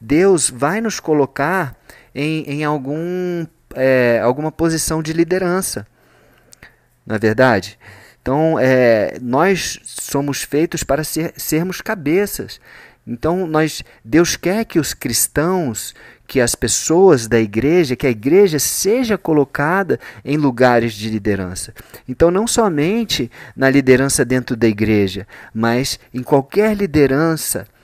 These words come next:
né, dentro e fora da igreja, nós devemos ser dessa forma. Devemos modelar os nossos líderes dentro da igreja, que eles sejam realmente dessa forma e que nós também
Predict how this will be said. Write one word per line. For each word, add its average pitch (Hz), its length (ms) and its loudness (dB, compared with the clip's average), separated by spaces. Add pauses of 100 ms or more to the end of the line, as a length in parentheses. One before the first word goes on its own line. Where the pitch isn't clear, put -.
(320)
né, 113 160 -2
dentro 175 400 0
e 170 40 0
fora 139 280 4
da 131 100 4
igreja, 110 500 2
nós 113 180 0
devemos 113 640 0 (180)
ser 123 460 2
dessa 110 360 -2
forma. 87 520 -8 (420)
Devemos 113 480 2
modelar 117 840 2 (300)
os 107 160 -6
nossos 113 400 -4
líderes 127 480 2
dentro 113 220 -2
da 104 60 0
igreja, 120 440 0
que - 120 -4
eles 113 140 0
sejam 170 520 0
realmente 123 540 0
dessa 117 320 0
forma 143 540 0 (360)
e 127 100 0
que 135 120 -4
nós 127 240 0
também 117 440 -2